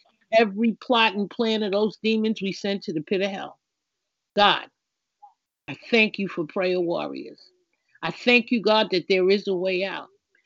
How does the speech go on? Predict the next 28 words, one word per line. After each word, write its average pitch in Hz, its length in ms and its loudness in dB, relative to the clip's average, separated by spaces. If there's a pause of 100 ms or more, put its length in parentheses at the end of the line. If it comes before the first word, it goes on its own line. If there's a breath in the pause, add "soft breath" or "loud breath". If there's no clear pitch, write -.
(180)
I 185 100 2
thank 269 420 4
you, 254 120 6
God, 185 340 2
that 175 100 -2
we 214 140 2
can 202 220 0
depend 220 520 0
on 202 220 0
you 226 180 0
like 185 220 -2
we 233 140 2
were 175 100 4
supposed 214 460 -4
to 202 80 -4
depend 202 540 -4
on 202 200 -6
you 214 120 0
all 196 280 -2
along. 180 320 -10 (680)
God, 262 300 6
you 247 100 2
got 233 200 2
a 214 40 0
way 220 240 4
of 175 180 0
teaching 220 420 0
us. - 380 -16